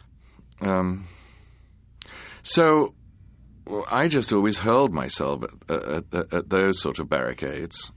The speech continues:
um, because I guess, you know, I guess I was, you know, determined to, to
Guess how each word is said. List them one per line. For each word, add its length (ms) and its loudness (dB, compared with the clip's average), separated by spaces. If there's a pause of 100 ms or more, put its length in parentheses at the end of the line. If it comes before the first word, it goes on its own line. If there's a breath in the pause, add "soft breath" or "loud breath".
um, 380 -4 (880 loud breath)
because 380 2 (360)
I 180 -6
guess, 280 -4 (180)
you 80 -4
know, 300 -2 (2000 soft breath)
I 60 -6
guess 240 -4
I 120 2
was, 240 0
you 140 -2
know, 120 2
determined 640 -2
to, 360 -2 (320)
to 240 -4